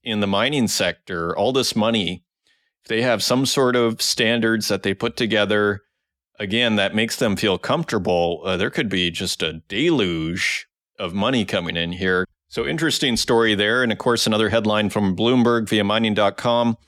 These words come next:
Lithium price rout deepens with battery metal now down seventy-five percent this year. And just a paragraph here, China's prices of lithium carbonate, a semi-processed form of the metal, fell two point three percent on Thursday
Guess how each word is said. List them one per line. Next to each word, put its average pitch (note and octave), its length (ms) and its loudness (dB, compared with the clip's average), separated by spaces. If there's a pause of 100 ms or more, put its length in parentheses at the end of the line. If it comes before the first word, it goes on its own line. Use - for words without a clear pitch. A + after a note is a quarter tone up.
(240)
Lithium C3 340 0
price B2 380 2
rout C#3 340 2
deepens D3 500 0
with - 220 -2
battery B2+ 320 2
metal A#2 380 2
now G#2+ 240 4
down A2+ 380 2
seventy-five A2 840 2
percent F#2+ 640 -2 (300)
this - 280 -4
year. A2 440 0 (220)
And F#2 520 -4
just - 320 -4
a G2 140 0
paragraph A#2+ 520 2
here, B2 200 2
China's B2 380 0
prices B2+ 420 0
of G2+ 120 -2
lithium A#2+ 320 0
carbonate, A2+ 640 0 (320)
a G#2 100 -4
semi-processed A#2 920 0
form A2+ 220 2
of G#2 140 0
the G#2+ 80 0
metal, A2+ 300 2
fell G2+ 180 0
two B2 180 -4
point A2+ 240 -2
three A2+ 160 0
percent A2+ 460 -2
on F#2+ 200 -2
Thursday C#3+ 600 0